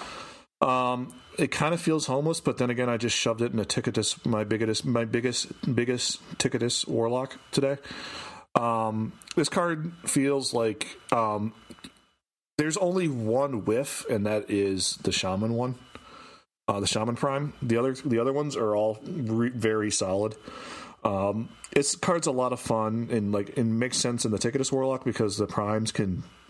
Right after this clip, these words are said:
corrupt your Ticketus before you can, before you drop your charge. Um, and yeah, there's, like I said, there's some sh-, shenanigans with Conrathon. I think this card's a lot of fun. We'll see if it actually s-, sticks around in decks more past today, but I think it, I,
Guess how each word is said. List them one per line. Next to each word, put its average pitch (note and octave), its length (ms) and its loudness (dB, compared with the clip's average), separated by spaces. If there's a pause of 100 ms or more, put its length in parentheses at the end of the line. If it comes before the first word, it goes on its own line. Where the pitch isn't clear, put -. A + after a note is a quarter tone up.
(420)
corrupt G#2 300 0
your G2 80 -2
Ticketus G#2 340 0
before G#2+ 220 0
you G2 40 -2
can, G2+ 260 -2
before G#2+ 360 0
you G2+ 60 0
drop F#2+ 240 0
your F#2+ 80 -4
charge. G2 320 0 (880)
Um, G2+ 540 0 (140)
and A#2 320 0 (100)
yeah, A#2+ 240 2
there's, B2+ 380 0
like B2 100 0
I B2 40 0
said, A#2 200 0
there's A2+ 180 0
some A#2+ 100 0
sh-, A2+ 260 -2 (120)
shenanigans A#2 480 0
with A2 120 -2
Conrathon. A#2 560 0
I B2 100 -2
think C#3+ 180 -2
this C3 120 2
card's A#2+ 280 -2
a G#2+ 60 0
lot G2+ 220 0
of G2 80 -2
fun. G2+ 400 0 (920)
We'll C3+ 120 2
see D3+ 220 2
if C#3+ 120 -2
it A2+ 80 0
actually A2 280 0
s-, - 200 -2 (200)
sticks - 300 0
around G2+ 220 0
in G2+ 80 -2
decks F#2+ 320 0
more F#2+ 220 0
past G2+ 320 -2
today, F2 300 0
but F#2+ 120 0
I G2 60 0
think G2 180 -2
it, - 180 -2
I, B2 120 2